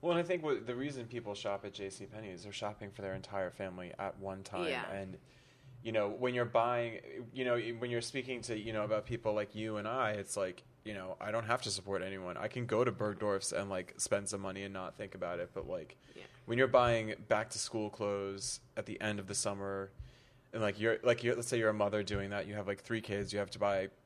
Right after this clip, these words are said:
Speaker 1: a shit ton of stuff for them. You have to get stuff for yourself. You probably get something for, like, your husband or, like, baby daddy. And it's just, like, you know, you have to spend a lot of money.
Speaker 2: Yeah, I mean, well, here, here are my thoughts. One is if you look,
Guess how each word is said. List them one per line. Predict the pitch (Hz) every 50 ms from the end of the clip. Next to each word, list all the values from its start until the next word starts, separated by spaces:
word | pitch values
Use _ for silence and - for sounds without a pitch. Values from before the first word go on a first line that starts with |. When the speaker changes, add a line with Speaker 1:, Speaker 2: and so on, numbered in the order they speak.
| - - - - - - - - - - -
Speaker 1:
a |
shit | - - - 127 -
ton | - 117 107
of | 107
stuff | - - 107 98 -
for | -
them. | 101 95 95 101
You | 98
have | 98 -
to | -
get | 104 95
stuff | - - 107 107 -
for | - 107
yourself. | 104 101 - - 95 95 92 -
You | -
probably | - 110 101 101
get | 98 101
something | - - 101 98 101 98
for, | - - 101 92
like, | 92 92 - -
your | 101 101
husband | 98 101 95 95 92 - 98 95 95 98 95
or, | 98
like, | 92 95 95 - 92
baby | 98 95 92 90
daddy. | 90 90 90 90 92 92 95 98 107 - - - - - - - - - -
And | - 123
it's | 123 123 127
just, | - 151 143 - -
like, | 131 120 117 110 - - - - - - - - -
you | - 143
know, | 127 113 107 101
you | 101 113 123
have | 139 151 156 156
to | -
spend | 147 - - - - 139 156 156 135 120 - - -
a | 107
lot | 113 107 98 98 107 110 113 113
of | 110 104
money. | 107 117 131 104 - - - - - - - -
Speaker 2:
Yeah, | 214 220 196 160 - -
I | -
mean, | 185 196 196 190 180 180 - - - - - - - -
well, | - 220 233 - - - - - - - -
here, | - 113 247 240 277 294 285 277
here | 262 220 233 254 277 262 262 254
are | 254
my | 233 214 180 170
thoughts. | 170 - - - - - - - -
One | - 185 196 208 214 226
is | 240 240 226 196
if | 202 220 180 -
you | 190 175
look, | 170 170 185 185 185 - -